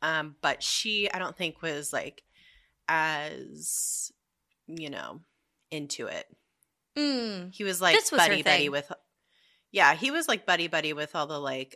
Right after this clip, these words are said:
Speaker 1: uh, evangelicals. Like, that was his base,
Speaker 2: Mm.
Speaker 1: kind of. So, and she was just like, "Mm, that's not for me, babe. I'm gonna, I'm gonna go over here."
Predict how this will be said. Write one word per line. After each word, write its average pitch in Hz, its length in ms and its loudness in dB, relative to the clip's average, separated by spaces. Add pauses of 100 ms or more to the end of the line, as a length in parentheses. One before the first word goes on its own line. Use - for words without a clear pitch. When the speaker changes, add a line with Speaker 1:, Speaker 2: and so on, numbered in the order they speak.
Speaker 1:
uh, 123 400 -4 (1080)
evangelicals. 151 960 0
Like, 180 160 -6
that 175 180 4
was 160 180 -6
his 156 160 -10
base, 196 480 -4
Speaker 2:
Mm. - 40 -10
Speaker 1:
kind 143 300 -8
of. 139 300 -10
So, 139 480 -4
and 165 140 -8
she - 140 -4
was 170 120 -8
just 170 180 -2
like, 165 240 -6
"Mm, 190 440 -6 (160)
that's 226 200 -12
not - 180 -2
for 110 80 -12
me, 123 160 -10
babe. 143 320 -8 (160)
I'm 170 120 -8
gonna, 156 320 -8
I'm - 260 -20
gonna 196 120 -8
go 151 140 -2
over 143 120 -10
here." 143 360 -4